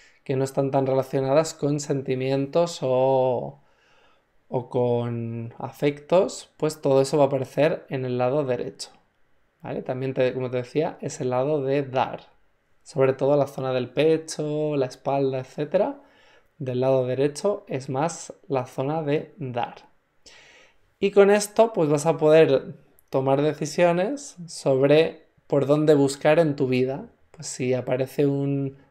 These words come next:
dolor de espalda en el lado izquierdo, pues te vas a estar re-, responsabilizando de la felicidad de un ser muy cercano. Pero si aparece en el derecho, vas a decir, "Ah, pues es poco probable que sea mi, mi pareja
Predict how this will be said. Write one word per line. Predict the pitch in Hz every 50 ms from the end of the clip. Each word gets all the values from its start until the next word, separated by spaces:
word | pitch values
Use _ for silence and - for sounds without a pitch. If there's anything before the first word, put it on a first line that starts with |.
| _ -
dolor | 147 139 139 143 139 131
de | 139
espalda | 139 - - 170 165 170 151 135 135
en | 127 127
el | 127 127
lado | 127 131 135
izquierdo, | 143 143 - - - 170 180 175 175 170 196 220 285 - - - _ _ - _ _ _
pues | - 175 170
te | 175 -
vas | 175 160 156 147
a | 165
estar | 151 - - 160 151
re-, | 147 151 147 147 151 - -
responsabilizando | - 147 143 143 - 160 151 143 147 151 147 139 143 143 - 170 165 170 175 185 190
de | 180 160
la | 147 135
felicidad | - - 143 135 135 135 - - 135 131 147 151 170 190 190 - - _ _ _ _ _ _ _ -
de | 147 139 147
un | 156 143
ser | - 165 160
muy | 160 160 165 180 185
cercano. | 175 - - 139 135 - 120 120 - - 170 254 294 277 _ _ _ _ _ _ _ _ _ _ _ _ - - - -
Pero | 160 139 139
si | - -
aparece | 127 127 139 139 139 - 160
en | 156
el | 151 147 139
derecho, | 147 156 175 180 180 - 214
vas | 196 175 151
a | 156
decir, | 143 139 143 147 135 -
"Ah, | 143 147 147 143
pues | 147 135 135
es | - 135
poco | - - 143 139 139 143
probable | 139 - 139 135 135 135 143 147 151 160 170 147
que | 147
sea | 139 - - 143 139 135 131
mi, | 127 135 - - - - -
mi | - 143
pareja | - - - - 135 160 160 - - - 139 139 139 139 139 139 139 -